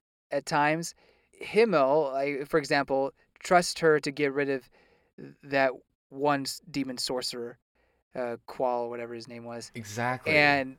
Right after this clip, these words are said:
Speaker 2: Mm.
Speaker 1: even though he told the villagers, "Yeah, she's not gonna check up on it," but he trusted that she would come back and, and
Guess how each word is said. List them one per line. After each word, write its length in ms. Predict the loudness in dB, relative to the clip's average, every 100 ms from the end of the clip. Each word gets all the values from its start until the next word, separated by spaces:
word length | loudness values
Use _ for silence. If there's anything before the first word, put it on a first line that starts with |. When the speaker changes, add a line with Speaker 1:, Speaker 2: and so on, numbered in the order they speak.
| _
Speaker 2:
Mm. 200 | -10 -10 -14 _ _ _ _ _ _ _ _ _ _ _
Speaker 1:
even 280 | -4 -2 2
though 460 | 4 6 4 0 _ _ _ _ -14
he 140 | -12
told 260 | 4 8 8
the 40 |
villagers, 460 | 6 4 2 -2 4
"Yeah, 240 | 6 6
she's 200 | 4 2
not 120 | 2 2
gonna 100 | 2
check 240 | 2 6
up 160 | 6 8
on 140 | 4
it," 140 | 0 -6 _ _ -2
but 340 | 6 10 10 6 _ _ _ _ _ _ _ _
he 200 | -14 -10
trusted 380 | 6 6 6 0
that 120 | -2
she 140 | -4
would 120 | -6
come 180 | -6 -4
back 260 | -2 -2 -4
and, 120 | -14
and 280 | -18 -20